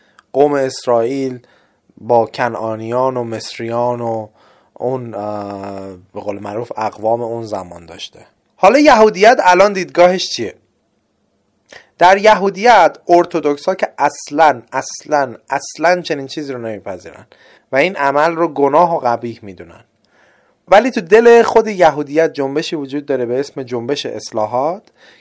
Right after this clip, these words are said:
که در بین اونا همجنسگرایی پذیرفته شده است و حتی ازدواج بینشون هم مثل دو زوج مرد و زن مقدسه.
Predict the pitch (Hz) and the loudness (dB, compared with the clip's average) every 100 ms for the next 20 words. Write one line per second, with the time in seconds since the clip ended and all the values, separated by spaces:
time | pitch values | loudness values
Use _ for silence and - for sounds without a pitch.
0 | - 151 165 151 147 202 254 254 180 165 | -10 2 6 6 4 0 -2 -2 0 4
1 | 202 151 139 139 135 143 139 - 139 131 | 4 4 -2 -4 -4 -4 -6 -2 0 2
2 | 131 135 185 151 131 - 120 117 117 117 | 0 -2 -4 -6 -8 -2 0 0 -2 -2
3 | - 113 - 110 98 - - _ _ _ | -4 -8 -8 -4 -6 -6 -18 _ _ _
4 | _ _ 143 165 190 214 139 135 131 139 | _ _ 0 0 2 0 0 0 2 4
5 | 160 185 180 196 196 185 190 185 180 175 | 4 4 0 0 -2 -4 0 0 0 -2
6 | 170 175 160 165 143 165 165 147 135 123 | -4 -4 -2 -2 0 0 2 0 -2 0
7 | 117 113 120 117 143 180 190 - _ _ | 0 0 -2 0 2 0 -4 -14 _ _
8 | _ 120 117 117 110 135 - - - | _ -6 2 2 2 0 -2 -8 -16